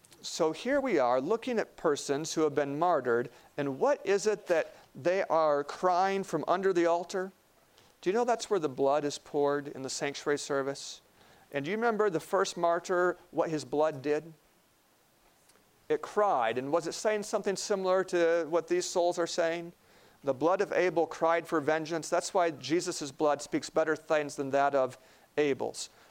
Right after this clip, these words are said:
because the blood of Abel cries for vengeance. The blood of the martyrs cries for vengeance. Look at verse eleven.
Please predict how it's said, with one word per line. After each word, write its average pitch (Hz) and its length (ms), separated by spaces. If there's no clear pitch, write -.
because 139 360
the 139 100
blood 196 340
of 185 140
Abel 156 340
cries 196 400
for 170 140
vengeance. 139 440
The 143 100
blood 196 220
of 240 60
the 226 80
martyrs 147 400
cries 185 400
for 151 160
vengeance. 117 640
Look 285 280
at - 80
verse 143 280
eleven. 113 540